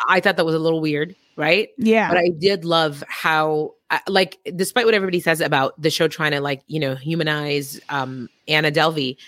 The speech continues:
Speaker 1: I actually think, no, I think the show did a great job of showing that she was kind of a freaking psycho. Like, she was a
Speaker 2: Yeah.
Speaker 1: little bit of a psycho, and you could totally see that. The fact that she literally slow clapped for Vivian,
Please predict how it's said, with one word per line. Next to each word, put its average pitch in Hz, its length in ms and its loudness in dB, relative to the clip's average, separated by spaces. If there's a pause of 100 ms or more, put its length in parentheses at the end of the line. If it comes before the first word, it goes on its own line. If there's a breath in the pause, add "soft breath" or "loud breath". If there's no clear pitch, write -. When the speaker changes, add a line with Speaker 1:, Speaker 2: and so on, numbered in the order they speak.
(260 loud breath)
Speaker 1:
I 208 160 2
actually 302 260 0
think, 247 200 0
no, 247 100 4
I 202 180 2
think 226 220 -2
the 240 80 2
show 220 160 2
did 202 120 0
a 180 40 4
great 175 240 2
job 190 160 4
of 160 80 -4
showing 190 220 2
that 175 120 0
she - 80 -8
was 190 140 -4
kind 196 180 0
of 247 80 -4
a 262 40 -2
freaking 240 280 -2
psycho. 233 500 -2 (180)
Like, 175 180 0
she 202 160 0
was 190 160 4
a - 20 2
Speaker 2:
Yeah. 175 60 0
Speaker 1:
little 170 180 0
bit 214 100 0
of 214 80 -2
a 226 60 4
psycho, 208 380 0
and 156 160 0
you 165 80 -4
could 151 120 -2
totally 180 360 -2
see 214 160 -6
that. 160 200 -2
The 156 60 -4
fact 175 360 0
that 220 120 -4
she - 200 -6
literally 175 360 -6
slow 160 320 -4
clapped 196 340 2
for 214 140 0
Vivian, 185 480 2